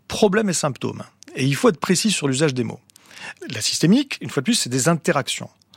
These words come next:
Quand on est un systémicien, quand on réfléchit, on ne voit pas un système sous forme simplement de problème, solution. C'est très binaire, sachant que très souvent les solutions créent leurs propres problèmes derrière. Donc ça s'arrête pas là. On n'est pas simplement sur cause-conséquence,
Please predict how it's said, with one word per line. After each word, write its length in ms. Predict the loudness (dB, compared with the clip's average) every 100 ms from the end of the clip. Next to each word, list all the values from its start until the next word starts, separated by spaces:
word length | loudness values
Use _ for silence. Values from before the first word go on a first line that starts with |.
| -20 -8
Quand 200 | -4 -2
on 40 |
est 120 | -2
un 60 | -2
systémicien, 600 | -2 -2 -2 0 0 0
quand 180 | -4 -6
on 40 |
réfléchit, 440 | -6 -4 -2 0 0
on 120 | 2
ne 80 | 2
voit 300 | 4 2 2
pas 160 | -2 -4
un 60 |
système 540 | -6 -4 0 0 0 -6 -12 -16 -8
sous 160 | -6 0
forme 300 | 2 2 0
simplement 460 | -4 -2 0 2
de 220 | 2 0 -4 _ _
problème, 480 | 0 2 2 0 -4 -12 _ _
solution. 600 | -6 -2 0 0 -2 -6 _
C'est 180 | -10 -8
très 160 | -4 -2
binaire, 340 | 0 0 -2 -8
sachant 280 | -4 -4 -6
que 120 | -2
très 160 | 0
souvent 260 | 0 0 0
les 80 | 0
solutions 460 | -2 -4 0 0
créent 160 | 2 0
leurs 140 | 0
propres 280 | 0 0 0
problèmes 320 | -2 -2 0
derrière. 380 | -2 -4 -4 -8
Donc 140 | -12 -6
ça 80 | 0
s'arrête 260 | 0 0
pas 140 | -2 -6
là. 160 | -6 _ _ -16 -12 -4
On 100 | 0
n'est 100 | 2
pas 220 | 2 2
simplement 400 | 0 -2 0 0
sur 260 | 2 -2 0
cause-conséquence, 960 | 2 4 2 -2 -2 0 -2 -4 -8